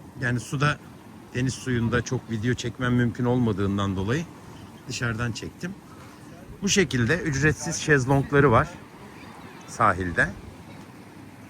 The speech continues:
Ee, dediğim gibi hafta içi, oradan kardeşim el sallıyor. Hafta içi, e, çok tenha oluyor burası. Ee, söylediğim gibi buraya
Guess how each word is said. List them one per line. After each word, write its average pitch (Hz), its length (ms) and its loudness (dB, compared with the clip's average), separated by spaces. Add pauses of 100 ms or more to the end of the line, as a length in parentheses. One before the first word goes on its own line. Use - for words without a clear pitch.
Ee, 95 640 -8
dediğim 156 280 4
gibi 135 160 2
hafta 143 380 2
içi, 175 340 4 (420)
oradan 127 280 0
kardeşim 123 460 0
el 127 120 0
sallıyor. 107 420 0 (1400)
Hafta 151 300 2
içi, 170 260 4
e, 123 640 -8
çok - 240 -2
tenha 147 380 4
oluyor 107 320 4
burası. 101 400 -2 (1200)
Ee, 104 40 -8 (500)
söylediğim 151 600 4
gibi 120 240 0 (1700)
buraya 151 400 4